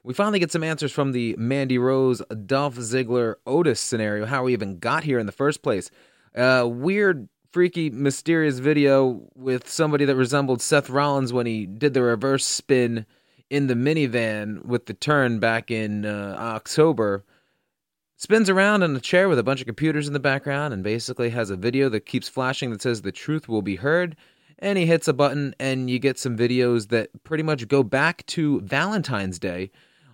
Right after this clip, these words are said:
on the date with Mandy and Otis, which turned the reason why Otis was late. You pan out with another video of Sonya Deville talking, and she's talking to Dolph Ziggler.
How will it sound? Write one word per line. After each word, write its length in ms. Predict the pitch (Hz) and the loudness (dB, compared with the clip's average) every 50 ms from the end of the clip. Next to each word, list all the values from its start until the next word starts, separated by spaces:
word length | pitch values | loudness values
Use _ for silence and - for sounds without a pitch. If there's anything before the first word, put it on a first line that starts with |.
| _ - | _ -6
on 160 | 104 107 107 | -4 -2 -2
the 60 | 107 98 | -2 0
date 260 | 87 117 120 120 - | 0 0 0 0 0
with 140 | 113 98 104 | -4 -6 -4
Mandy 440 | 110 113 113 110 107 107 104 - | -4 -4 -4 -2 -2 -4 -4 -6
and 540 | - 107 104 104 101 101 101 98 95 90 - - _ - | -6 -6 -6 -6 -4 -4 -4 -4 -6 -8 -10 -12 _ -6
Otis, 440 | 113 110 113 107 104 101 - - - | -4 -2 0 0 -2 -2 -4 -6 -6
which 300 | 107 104 98 - - - | -4 -4 -4 -6 -8 -12
turned 540 | - - 123 113 110 110 107 104 98 78 98 | -6 -2 0 0 0 0 -2 -4 -4 -4 -4
the 80 | 107 98 | -2 0
reason 320 | 101 107 104 98 104 101 | 0 0 -2 -2 -4 -4
why 320 | 98 98 95 95 95 87 - - - | -2 -2 -2 -2 -4 -6 -8 -6 0
Otis 380 | 117 123 123 113 101 - - | 2 2 2 2 0 -4 -8
was 180 | - 90 85 90 | -12 -12 -10 -6
late. 360 | 95 110 117 120 120 - - _ _ _ _ _ _ _ _ _ _ - | -2 0 2 2 0 0 -4 _ _ _ _ _ _ _ _ _ _ -16
You 60 | 92 | -8
pan 300 | - - 127 120 117 120 | -4 -2 -2 0 0 0
out 120 | 117 113 | -2 -2
with 120 | 117 117 117 | 0 0 0
another 240 | 113 117 113 113 | 0 0 0 0
video 280 | 107 110 110 117 117 113 | 0 0 2 2 2 2
of 120 | 110 - | 0 0
Sonya 320 | - - 120 113 113 110 98 | -2 -2 -2 0 0 -2 -2
Deville 380 | 101 87 101 113 113 110 110 | -2 -2 0 0 0 0 -2
talking, 640 | - - - 135 120 120 117 131 117 110 110 101 - - | -4 -4 -4 -2 -2 -2 -2 -2 -2 -2 -4 -6 -8 -8
and 540 | - 123 143 156 165 170 175 180 175 170 - - _ _ _ _ _ _ _ _ | -8 -6 -4 -4 -4 -4 -4 -4 -4 -4 -6 -8 _ _ _ _ _ _ _ _
she's 280 | _ - - 101 - | _ -10 -8 -8 -6
talking 320 | - 107 98 95 - 104 98 | -4 -2 -2 -2 -2 -4 -8
to 80 | 92 | -6
Dolph 260 | 85 95 90 90 87 | -6 -6 -6 -6 -6
Ziggler. 440 | 90 92 92 90 - 85 87 85 - | -8 -8 -8 -8 -8 -10 -12 -14 -16